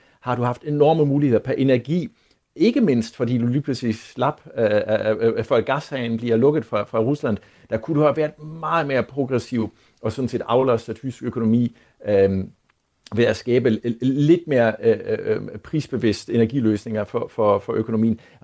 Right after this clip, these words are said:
Alt de her chancer er blevet misset, og det er jo super nemt for en, en oppositionsparti eller sådan en antiparti eller en A F D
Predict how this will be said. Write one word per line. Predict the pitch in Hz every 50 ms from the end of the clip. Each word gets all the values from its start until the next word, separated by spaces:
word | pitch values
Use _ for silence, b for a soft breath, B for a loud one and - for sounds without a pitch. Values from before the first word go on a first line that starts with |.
| - -
Alt | 156 175 170 - -
de | 151 151
her | 131 143 127
chancer | - - 120 117 139 127 139 113
er | 110
blevet | 110 120 117 107
misset, | 110 123 131 143 143 139 101 - b b b b
og | b - -
det | - 117
er |
jo | 131 135 117 110
super | - - - - 196 180 156 123
nemt | 107 107 107 117 113
for | - 117 113
en, | 104 107 104 101 -
en | 104 104 104
oppositionsparti | - 113 110 131 120 - 110 98 - 131 143 147 - - 117 101 - - 120 117
eller | 110 107 104 104
sådan | 101 - 113 107
en | 101 -
antiparti | - 117 135 131 139 117 - 107 - - - 117
eller | 113 107 107 104 101
en | 101
A | 104 - 117 117 113
F | -
D | - - 120 117 110